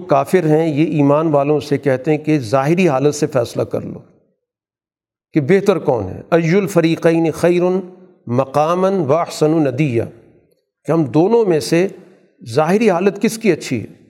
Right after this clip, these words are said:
اور کس کے پاس مجلس لگتی ہے؟ تمہارے پاس تو کوئی بیٹھنا ہی نہیں چاہتا،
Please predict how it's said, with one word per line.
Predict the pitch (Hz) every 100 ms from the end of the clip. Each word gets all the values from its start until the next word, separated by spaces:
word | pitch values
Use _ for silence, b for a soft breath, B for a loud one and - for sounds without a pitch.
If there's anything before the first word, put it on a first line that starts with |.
| _ _ _ _ _ _ _ _ _ _
اور | 170 170
کس | 175 -
کے | -
پاس | 185 190 160
مجلس | 165 165 180 175 139
لگتی | 135 - 120
ہے؟ | - - _ _ _ _ _ _ _ _ _ 139
تمہارے | 143 190
پاس | 196 202
تو | 180
کوئی | 175
بیٹھنا | 156 190 190 226
ہی |
نہیں | 214 -
چاہتا، | 180 170